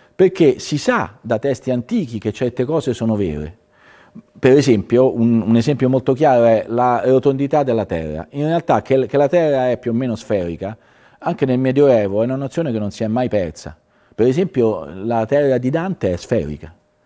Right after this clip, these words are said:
Però si vede proprio da Dante che il contenuto scientifico della Terra sferica è, è completamente perso,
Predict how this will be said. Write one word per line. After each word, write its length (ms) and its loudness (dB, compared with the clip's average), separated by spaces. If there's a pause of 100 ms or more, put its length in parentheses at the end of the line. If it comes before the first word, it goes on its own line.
(580)
Però 380 6
si 220 0
vede 240 6
proprio 220 4
da 120 6
Dante 680 2
che 380 0
il 380 2
contenuto 500 2
scientifico 840 -2
della 240 0
Terra 240 0
sferica 460 0
è, 260 -8
è 160 -6
completamente 640 0
perso, 480 -2